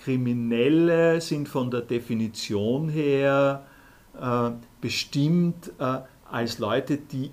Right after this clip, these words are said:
in einem Ge-, äh, Rechtssystem,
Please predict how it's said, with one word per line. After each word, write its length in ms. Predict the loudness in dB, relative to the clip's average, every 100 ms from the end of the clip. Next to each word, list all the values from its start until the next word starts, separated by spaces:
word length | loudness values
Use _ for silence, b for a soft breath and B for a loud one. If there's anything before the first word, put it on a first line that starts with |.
| -6
in 340 | -2 -2 -4
einem 840 | -4 0 2 2 2 0 -4 -8 -12 -8
Ge-, 140 | -6 -4
äh, 400 | -2 0 0 -2 -6 -2
Rechtssystem, 1040 | 2 2 2 -4 -2 -2 0 0 -2 -6